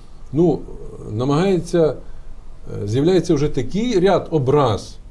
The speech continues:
правових, політичних, які просто стерпіти вже просто важко.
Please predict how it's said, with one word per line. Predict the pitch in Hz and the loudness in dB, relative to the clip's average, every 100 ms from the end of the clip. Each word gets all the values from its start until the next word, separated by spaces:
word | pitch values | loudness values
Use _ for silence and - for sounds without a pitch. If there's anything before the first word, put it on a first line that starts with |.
| - | -6
правових, | 120 135 139 143 160 - | 0 4 4 6 4 2
політичних, | - 123 117 143 113 - 101 - | -2 -2 0 -2 -2 -4 -8 -4
які | 110 160 165 | -4 -2 -2
просто | 147 151 - 151 135 - - - - - | 0 0 0 0 0 -6 -18 -16 -14 -12
стерпіти | - 123 113 247 247 | -4 -4 -4 -6 -4
вже | 98 92 | -4 -2
просто | 90 101 - 107 | -4 -4 -4 -4
важко. | 87 76 - | -4 -6 -14